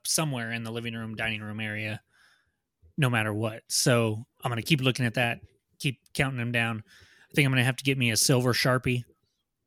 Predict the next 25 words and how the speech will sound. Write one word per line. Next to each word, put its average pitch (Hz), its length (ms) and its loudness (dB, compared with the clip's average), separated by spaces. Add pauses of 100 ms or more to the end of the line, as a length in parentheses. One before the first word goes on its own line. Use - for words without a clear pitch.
(140)
and 107 760 -2 (600)
after 135 260 4
every 120 200 4
match, 120 340 2
write 120 160 4
the 123 60 -4
results 113 440 0
next 110 260 0
to 117 140 2
it. 117 180 -2 (1160)
So - 180 -2
I, 117 340 0
I 147 120 2
couldn't 160 240 4
be 143 120 2
more 131 200 2
fired, 123 360 -2 (400)
fired 131 220 4
up 120 180 0
to 120 120 -2
see 120 260 0
this 117 220 -2
club 113 360 0 (840)
in 135 140 4
action 117 680 -2